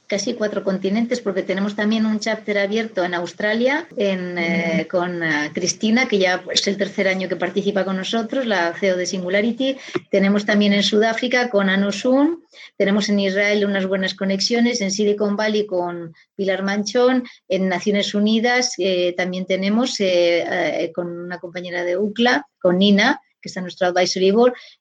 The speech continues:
Speaker 1: y lo que estamos es tejiendo una red. Sandra, nuestra cofundadora, que está en París, de directora general de, de Kemo,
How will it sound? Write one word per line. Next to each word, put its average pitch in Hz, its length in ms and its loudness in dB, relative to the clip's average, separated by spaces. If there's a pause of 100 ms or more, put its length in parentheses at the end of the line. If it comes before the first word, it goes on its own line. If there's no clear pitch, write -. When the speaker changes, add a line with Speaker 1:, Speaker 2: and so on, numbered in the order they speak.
Speaker 1:
y 196 260 6 (160)
lo 196 140 2
que 202 80 0
estamos 220 320 0
es 240 140 2
tejiendo 208 340 0
una 220 140 0
red. 247 220 4 (120)
Sandra, 240 500 2
nuestra 208 300 0
cofundadora, 185 680 0
que 175 160 0
está 190 320 -2
en 190 160 0
París, 202 300 2
de 180 80 0
directora 165 400 -4
general 190 360 -2
de, 190 340 2
de 196 220 -2
Kemo, 226 360 2